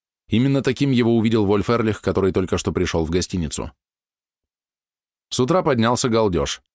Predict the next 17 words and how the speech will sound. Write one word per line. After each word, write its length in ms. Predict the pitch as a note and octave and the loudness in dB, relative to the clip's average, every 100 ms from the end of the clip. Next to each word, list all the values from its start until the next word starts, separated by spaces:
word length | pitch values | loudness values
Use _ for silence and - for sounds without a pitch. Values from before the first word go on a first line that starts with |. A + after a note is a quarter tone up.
| _ _ _ - | _ _ _ -4
Есенин, 480 | F2+ G2 A2+ A2 F#2+ | -2 0 0 0 0
смеясь 380 | G2 F#2+ F#2+ G2 | 0 0 2 0
и 40 | |
ругаясь, 400 | F2 G2 G2+ - | 0 2 0 0
рассказывал 500 | E2+ - G2 F#2 F2+ | -2 0 0 2 0
всем, 240 | - A2 | 0 -2
что 140 | G#2 G2 | 0 0
его 180 | F#2 F#2 | 0 0
хотели 300 | F#2 G2 G2 | 0 0 0
взорвать. 520 | F#2 G2+ D2+ - - _ _ _ _ - | 0 0 -2 -6 -16 _ _ _ _ -4
Дело 260 | G#2 A2+ G#2+ | 0 0 2
было 240 | G#2+ G#2 | 2 0
так. 320 | - D2+ - _ _ _ _ _ - | -2 -8 -10 _ _ _ _ _ -8
Дворник 460 | D#2+ G2+ G#2 F#2 - | -2 0 0 -2 -2
пошёл 320 | F#2+ - G2 | -2 0 0
греть 240 | F2+ F2 | 0 0
ванну, 380 | E2 E2+ A2 A#2+ | 0 0 -2 -4